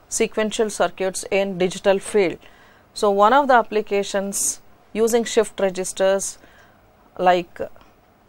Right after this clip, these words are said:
sequence detector, uh, is a major area in communication field where suppose you need to detect some patterns,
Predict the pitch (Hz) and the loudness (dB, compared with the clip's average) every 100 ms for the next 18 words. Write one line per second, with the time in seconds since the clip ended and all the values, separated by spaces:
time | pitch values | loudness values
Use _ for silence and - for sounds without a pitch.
0 | _ _ _ - 226 226 220 - 185 180 | _ _ _ -6 2 2 2 0 -2 -2
1 | - 170 - - - _ _ _ _ - | -2 -4 -4 -16 -20 _ _ _ _ -2
2 | 180 180 180 - - - 220 220 208 202 | 2 2 0 -6 -12 -2 2 4 4 4
3 | 233 247 247 247 - - _ _ _ _ | 2 6 6 4 0 -18 _ _ _ _
4 | _ _ _ - - - - - 208 214 | _ _ _ -20 -20 -20 -18 0 4 6
5 | 220 208 208 208 196 190 - 175 196 202 | 6 6 6 2 -4 -4 -2 -2 -4 -2
6 | 196 - 196 - 185 190 - - _ - | -4 -4 -8 -4 -4 -4 -8 -20 _ -2
7 | 190 190 185 208 180 208 208 202 - 202 | 2 2 2 0 0 0 -2 -2 -8 -6
8 | 190 202 214 208 180 196 190 - 185 175 | -4 -4 -4 -4 -4 -4 -6 -6 -6 -2
9 | 175 175 - 190 190 190 - | 2 2 2 0 0 -4 -6